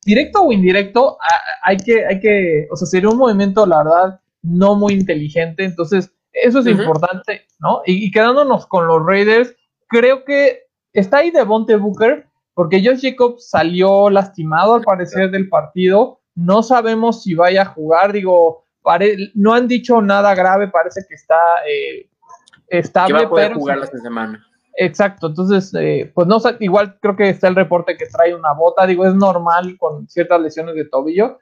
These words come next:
Speaker 1: Entonces, si no juega Josh Jacobs, la verdad es que, por ejemplo, si tienes a Josh Jacobs, pues bueno, ¿no? A lo mejor y valdría la pena, eh, intentar ir por Devontae Booker, que obviamente está disponible en muchas,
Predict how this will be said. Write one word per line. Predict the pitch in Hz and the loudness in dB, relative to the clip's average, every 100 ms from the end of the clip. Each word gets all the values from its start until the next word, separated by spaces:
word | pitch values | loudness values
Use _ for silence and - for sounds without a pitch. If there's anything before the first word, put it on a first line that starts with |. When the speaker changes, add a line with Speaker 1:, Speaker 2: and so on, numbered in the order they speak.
| _ | _
Speaker 1:
Entonces, | - 196 208 190 | -2 2 2 0
si | 202 | 0
no | 262 | 0
juega | 370 330 214 | 2 2 2
Josh | 185 220 214 | 2 0 2
Jacobs, | 202 196 262 - _ _ _ - | -2 0 0 -2 _ _ _ -2
la | 165 | 0
verdad | 180 220 | 2 2
es | 233 | 0
que, | 185 | -4
por | 156 160 | -2 0
ejemplo, | 208 | 0
si | 156 160 | 0 0
tienes | 220 190 | 0 2
a | |
Josh | 165 185 170 | 2 0 0
Jacobs, | 175 170 214 - _ - | -2 0 -2 -2 _ -10
pues | 143 147 | -6 -2
bueno, | 202 175 | -2 -2
¿no? | 151 202 | -2 0
A | |
lo | 175 147 | 0 -4
mejor | 143 175 175 | -4 -2 0
y | 170 151 _ - | 0 -4 _ -4
valdría | 151 151 170 175 | -2 0 2 2
la | 170 | 0
pena, | 170 160 165 175 180 139 | -2 -2 -2 -4 -4 -6
eh, | 123 127 - | -10 -10 -10
intentar | 156 151 151 165 | -4 -4 0 0
ir | 180 175 | 0 -2
por | 147 | -6
Devontae | 143 143 165 170 | -6 -8 -6 -6
Booker, | 156 156 175 | -6 -6 -2
que | 196 | 0
obviamente | 208 196 190 | 0 0 -2
está | 190 165 160 | -4 -2 -2
disponible | 156 - 147 151 151 156 | -4 -10 -16 -10 -8 -8
en | 151 208 | -8 -16
muchas, | 156 151 143 - | -8 -2 -2 -4